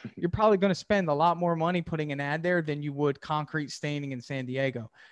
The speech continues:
Speaker 2: So I see this as a great opportunity Google ad wise for you, because again, there's hardly any competition doing this. So you have to understand that in San Diego,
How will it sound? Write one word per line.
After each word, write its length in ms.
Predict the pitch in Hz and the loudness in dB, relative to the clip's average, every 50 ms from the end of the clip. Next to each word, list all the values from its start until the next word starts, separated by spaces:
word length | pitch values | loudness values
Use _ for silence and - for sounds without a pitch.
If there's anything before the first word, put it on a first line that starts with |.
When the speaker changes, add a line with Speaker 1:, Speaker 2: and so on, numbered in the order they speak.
| _ _ | _ _
Speaker 2:
So 380 | - - 160 151 143 139 135 - | -6 0 2 4 4 2 2 0
I 140 | 147 156 180 | 0 0 0
see 240 | 185 - - 180 165 | 0 -2 -4 -4 -2
this 240 | 156 156 143 - 143 | -2 -2 -2 -4 -6
as 80 | 135 | -8
a 40 | 139 | -8
great 280 | 131 143 143 147 151 123 | -6 -2 0 0 0 0
opportunity 800 | 131 139 - 143 131 - - 160 175 175 160 139 135 127 120 - _ _ _ _ _ _ | 0 -2 -4 -6 -10 -8 -6 -4 -4 -4 -4 -4 -4 -4 -6 -8 _ _ _ _ _ _
Google 320 | - 165 202 190 185 160 131 | 2 2 4 4 4 2 2
ad 240 | 143 135 135 127 | 0 -2 -2 -2
wise 340 | 131 127 127 123 120 120 - | -4 -4 -4 -4 -6 -8 -10
for 140 | - - 135 | -10 -8 -6
you, 220 | 127 123 127 127 120 | -4 -4 -4 -4 -6
because 300 | 123 123 - - 131 131 | -8 -8 -6 -6 -6 -4
again, 260 | 135 160 160 139 123 | -4 -4 -4 -4 -4
there's 160 | 120 120 - | -6 -10 -10
hardly 380 | - - 151 151 147 143 143 135 | -4 0 0 0 2 0 -2 -4
any 100 | 131 127 | -6 -6
competition 640 | - 135 127 123 127 - - 190 202 - 143 131 127 | -6 -6 -6 -6 -6 -4 -2 -2 -2 -2 -4 -10 -4
doing 280 | 127 160 214 226 151 117 | -2 0 0 0 0 -4
this. 260 | 113 - - - - _ _ _ _ - | -8 -12 -16 -18 -20 _ _ _ _ -12
So 480 | - - 151 139 139 135 131 120 - - _ _ _ _ | -4 0 0 2 2 2 0 -2 -6 -10 _ _ _ _
you 140 | - 156 170 | -4 0 2
have 120 | 175 175 - | 2 2 0
to 40 | 165 | -2
understand 420 | 156 143 143 - 214 220 185 147 | -4 -4 -4 -4 -4 -4 -4 -4
that 140 | 123 95 165 | -4 -4 -2
in 120 | 180 190 | -2 -2
San 320 | 185 - - 190 175 165 151 | -2 -4 -4 -4 -4 -4 -4
Diego, 520 | 143 147 185 208 202 165 139 131 123 120 | -2 0 2 2 2 2 2 0 -2 -2